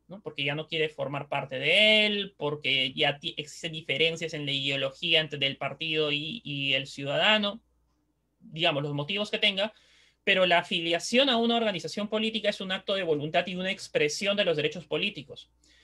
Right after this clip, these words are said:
Y en ese sentido dura, en tanto dure la organización política, ¿no?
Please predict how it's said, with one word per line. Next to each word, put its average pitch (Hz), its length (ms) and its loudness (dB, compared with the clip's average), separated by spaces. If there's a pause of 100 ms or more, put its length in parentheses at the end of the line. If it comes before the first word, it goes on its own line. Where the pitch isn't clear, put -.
(120)
Y 160 120 2
en 165 80 2
ese 175 120 -2
sentido 208 460 2
dura, 214 440 4 (920)
en 160 260 -4
tanto 151 360 0
dure 208 320 6
la 185 120 6
organización 156 540 0
política, 147 440 -4
¿no? 214 180 -12